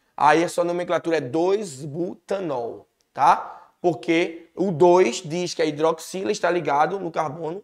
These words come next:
dois. O but significa dizer que tem quatro átomos de carbono.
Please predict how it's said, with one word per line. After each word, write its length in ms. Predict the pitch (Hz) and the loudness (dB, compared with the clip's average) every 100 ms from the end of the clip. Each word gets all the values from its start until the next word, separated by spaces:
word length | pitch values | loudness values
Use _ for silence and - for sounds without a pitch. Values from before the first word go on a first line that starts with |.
| - | -12
dois. 540 | 131 120 113 110 - _ _ - | -8 -6 -8 -14 -20 _ _ -2
O 160 | 233 | 0
but 560 | 190 165 240 269 - - _ _ | 2 2 2 0 -4 -12 _ _
significa 460 | - 190 202 202 202 | -8 -4 -2 -2 -2
dizer 320 | 151 180 185 | 0 -2 -2
que 160 | 180 202 | -6 -10
tem 260 | - 180 | -4 -4
quatro 640 | 185 - 175 175 175 196 175 | -4 2 4 4 2 0 2
átomos 420 | 151 156 165 156 | 4 2 -2 -8
de 60 | |
carbono. 640 | 151 170 156 139 120 123 | -4 -2 -2 -6 -10 -14